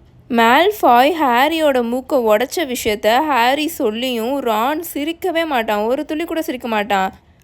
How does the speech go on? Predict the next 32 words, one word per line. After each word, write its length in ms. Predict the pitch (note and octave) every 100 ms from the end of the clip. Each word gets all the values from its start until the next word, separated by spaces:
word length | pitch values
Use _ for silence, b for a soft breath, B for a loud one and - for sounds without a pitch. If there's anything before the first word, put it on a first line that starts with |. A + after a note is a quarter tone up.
| b -
அவங்களோட 680 | A3+ B3 B3 A#3+ B3 D#4
ஃப்ரெண்ட்ஷிப் 600 | D#4+ C4 A#3 C4 C4+ C4 B3
எவ்வளோ 340 | A3 B3+ D4+ D#4+
ஸ்ட்ராங்கா 600 | - B3+ A3 A#3+ C#4 C4+ A#3
இருக்குன்றதோட 920 | A#3+ B3 C4 B3+ A#3+ G#3+ G#3 A3 B3+
மார்க் 480 | A3 G#3 A#3 A#3+
அது. 240 | A3 G3+ G3 G3 b b b A3
"மால்ஃபாய் 580 | A3 C4+ F#4 G4 D4+
மூக்கை 380 | B3 C#4+ D#4+ D#4+
வச்சு 260 | B3+ A#3 D4
எதையோ 260 | C4 A#3 C4 D#4+
செஞ்சு 260 | A#3+ C4
காமிச்சிட்டு 420 | D4 B3+ A#3+ A3+ A3
இருக்கதை 260 | G#3+ G#3
நான் 240 | G3 G3 G3+
பார்த்தேன்" 340 | A3+ B3 A#3
அப்படின்னு 360 | G#3 G#3 A#3 B3+
ரான் 420 | A3 G3+ A3+ C4
ஒரு 120 | A#3+ G#3
மாதிரி 180 | G#3 A#3
எரிச்சலா 360 | G#3 - B3+ A#3+
சொல்லிட்டு 400 | - G#3 G3+ G3+
இருப்பான். 320 | G3 F#3+ F#3+ - b b _ -
"யா, 300 | C4 A#3 G#3+ A#3+ A#3+ - - - A3+
but 160 | G#3+
அதை 260 | G#3+ G#3+ A#3
விடு, 240 | A#3 A#3+ B3+ G#3+ - -
அவன் 280 | A3 A3 G#3+
என்னை 160 | G#3+
கண்டுபிடிக்கிறதுக்கு 840 | G#3+ A3+ A#3+ C#4+ D#4 C4 A#3+ A3+ G#3+
முன்னாடி 300 | G#3 G3+ A#3+
அவன் 280 | B3 A3+